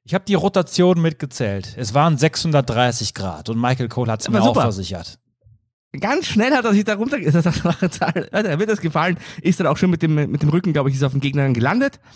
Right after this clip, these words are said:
Speaker 2: Und das hat dann auch den Sieg für den Ricochet gebracht, wie zu erwarten war. Aber es war ein schönes Finish, es war wirklich ein gutes Match. Wie wir schon gesagt haben, alle Matches an diesem Abend gut bis sehr gut. Und tatsächlich hat dann der Ricochet auch den Pokal bekommen. Er ist also jetzt Weltmeister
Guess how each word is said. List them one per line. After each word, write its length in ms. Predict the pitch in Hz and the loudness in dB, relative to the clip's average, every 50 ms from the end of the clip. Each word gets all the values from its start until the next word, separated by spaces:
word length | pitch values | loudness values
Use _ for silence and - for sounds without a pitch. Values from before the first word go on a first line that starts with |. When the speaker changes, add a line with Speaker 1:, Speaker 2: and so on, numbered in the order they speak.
| - _ _ _ - | -20 _ _ _ 0
Speaker 2:
Und 200 | - 180 - 180 | 0 0 2 2
das 160 | 165 151 - | -2 0 0
hat 160 | 165 156 - | -2 0 0
dann 80 | 175 156 | 0 0
auch 180 | 101 147 139 | 0 0 0
den 220 | - 170 156 147 131 | 2 2 4 4 4
Sieg 260 | 120 147 151 - - | 4 2 0 0 -4
für 200 | 101 - 131 131 | -4 0 0 0
den 120 | 127 120 | 2 2
Ricochet 380 | 123 127 127 127 131 131 135 123 | 0 0 0 0 -2 -2 -2 -4
gebracht, 460 | 117 113 117 104 107 120 131 - - - | -4 -4 -4 -2 -2 -2 -2 -4 -8 -4
wie 200 | 127 131 123 120 - - - _ | -2 -2 -2 -4 -8 -20 -20 _
zu 120 | - - 135 | -2 0 0
erwarten 360 | 110 107 117 156 - 170 139 | 2 2 2 0 0 0 0
war. 120 | 127 123 | 2 2
Aber 140 | 147 190 226 | 2 2 0
es 80 | 220 139 | 0 0
war 60 | 202 | 0
ein 100 | 170 151 | 0 2
schönes 240 | - 160 143 135 - | 2 2 2 2 0
Finish, 280 | - 151 160 180 180 | 0 0 2 0 0
es 60 | - - | 0 -2
war 120 | 143 135 147 | -2 -2 -2
wirklich 160 | 170 156 151 | -2 -2 -4
ein 80 | 160 - | -2 2
gutes 340 | 202 240 262 262 240 - | 2 2 2 2 0 0
Match. 300 | 214 214 220 220 - - - - - - - - - - _ _ _ _ - | 2 0 0 -2 -4 -10 -14 -14 -20 -20 -20 -20 -20 -20 _ _ _ _ 0
Wie 240 | 156 160 151 - _ _ _ _ | 0 0 0 0 _ _ _ _
wir 120 | - 131 135 | -6 -2 0
schon 160 | 143 147 143 | 2 2 2
gesagt 300 | 131 127 139 131 123 - | 2 0 -2 -2 -2 0
haben, 120 | 160 - - | -2 0 0
alle 180 | 107 120 143 | 0 -2 0
Matches 260 | 156 151 147 143 - 135 | 0 0 -2 -2 -2 0
an 80 | 131 | 0
diesem 220 | 127 127 131 131 - | 2 2 2 0 0
Abend 380 | - - 113 120 123 123 120 - | -2 -2 -2 -2 -2 -2 -4 -2
gut 200 | - 143 135 - | -2 -2 -2 0
bis 180 | - 117 117 - | -2 -4 -2 -2
sehr 140 | 127 123 131 | -2 -2 0
gut. 300 | - 180 180 175 - - - - _ _ _ _ _ - _ _ | 2 2 2 2 0 -8 -20 -20 _ _ _ _ _ -20 _ _
Und 200 | - - 165 175 | -2 0 0 2
tatsächlich 340 | - 208 185 151 151 160 175 | 0 0 0 0 0 0 0
hat 160 | 170 147 - | -2 -2 -2
dann 220 | - 165 170 170 - | -2 -2 -2 -2 -4
der 220 | - 147 143 143 147 | -2 -2 0 2 0
Ricochet 400 | 156 - 185 175 156 180 170 160 | 0 2 0 0 2 2 0 0
auch 140 | 156 - | 0 -2
den 180 | - 156 147 143 - _ _ _ - | -2 -4 -4 -4 -6 _ _ _ -2
Pokal 600 | - 170 - - 147 170 165 175 180 170 143 120 | -2 -2 0 0 0 0 0 0 0 0 0 0
bekommen. 480 | 113 - 143 127 - 127 131 156 156 151 | 0 -2 -2 0 0 0 2 2 2 2
Er 60 | 123 | 2
ist 100 | 131 143 | 0 0
also 140 | 139 131 143 | 0 0 0
jetzt 260 | 135 - 123 113 113 | -2 -2 -6 -4 -2
Weltmeister 800 | 151 165 180 170 - 170 151 151 160 - - - 196 220 226 | 0 0 0 0 2 0 2 2 0 0 0 0 0 0 -2